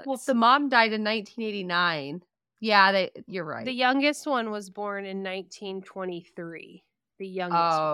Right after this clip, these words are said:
Speaker 2: one
Speaker 1: okay.
Speaker 2: was
Speaker 1: So a
Speaker 2: born in
Speaker 1: hun-, they'd
Speaker 2: nineteen
Speaker 1: be, like, a hun-, over a hundred. Okay, I
Speaker 2: Yeah.
Speaker 1: see.
Speaker 2: And, like, maybe in the eighties, you know,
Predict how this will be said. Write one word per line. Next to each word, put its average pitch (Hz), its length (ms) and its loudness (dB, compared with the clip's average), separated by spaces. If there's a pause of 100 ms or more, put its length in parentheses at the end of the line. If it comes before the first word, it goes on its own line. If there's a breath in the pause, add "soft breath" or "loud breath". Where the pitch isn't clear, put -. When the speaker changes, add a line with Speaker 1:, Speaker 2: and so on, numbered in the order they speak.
Speaker 2:
one - 20 -20
Speaker 1:
okay. 151 320 -12 (100)
Speaker 2:
was 185 180 -2
Speaker 1:
So 165 60 2
a 165 60 2
Speaker 2:
born 165 120 -6
in 147 120 -4
Speaker 1:
hun-, 170 120 -12
they'd 165 240 -4
Speaker 2:
nineteen - 20 -10
Speaker 1:
be, 165 120 -4
like, 151 180 -4
a 156 140 -8
hun-, 156 340 -8
over 143 360 -4
a 139 80 -8
hundred. - 440 -12 (140)
Okay, 160 180 -8
I 165 160 0
Speaker 2:
Yeah. - 0 -
Speaker 1:
see. - 300 -10 (880)
Speaker 2:
And, 202 180 -6
like, 190 180 -4
maybe 220 540 2
in 185 140 -4
the 180 160 -8
eighties, 180 680 -14 (260)
you 202 100 -8
know, 165 340 -10